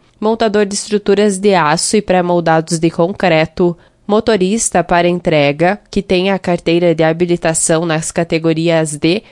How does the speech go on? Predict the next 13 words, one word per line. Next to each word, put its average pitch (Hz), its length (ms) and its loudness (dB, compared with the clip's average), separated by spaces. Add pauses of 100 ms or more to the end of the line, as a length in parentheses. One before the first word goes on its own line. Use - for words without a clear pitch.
(160)
ou 220 240 2
E, 175 200 2 (280)
motorista 208 840 0
de 165 120 2
operador 165 560 0
Munk, 190 600 -2 (140)
mecânico 160 600 0
automotivo, 165 1040 0 (200)
mecânico 220 560 -2
de 220 100 0
automóveis 170 880 0
com 180 240 -4
experiência, 170 1040 -2